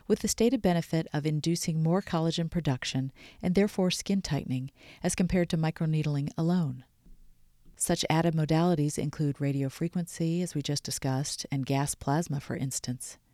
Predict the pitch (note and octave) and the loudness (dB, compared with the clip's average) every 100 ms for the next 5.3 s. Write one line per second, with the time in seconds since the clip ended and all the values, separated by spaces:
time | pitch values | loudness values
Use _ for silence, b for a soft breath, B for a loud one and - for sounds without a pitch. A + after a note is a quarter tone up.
0 | b b _ _ - _ _ G#3 C#4+ A#3 | b b _ _ -20 _ _ 2 2 2
1 | F#3 - F#3+ F#3 - F#3+ F3+ - G#3+ G#3 | 2 2 -2 -2 0 2 2 2 0 2
2 | C3 - C#3+ - F#3+ F#3 D#3+ D#3 D#3+ - | 0 -2 -4 0 0 0 -2 0 -2 -4
3 | - E3+ F#3 - C#3 D3+ D3 D3 D3+ D#3 | 0 0 2 0 -2 0 2 2 0 -2
4 | C#3+ - D3 - C#3+ D3 C#3 C#3+ E3 F3 | -4 -2 -2 -2 -2 -2 -2 0 -2 -2
5 | - B2 B2 | -4 -2 -2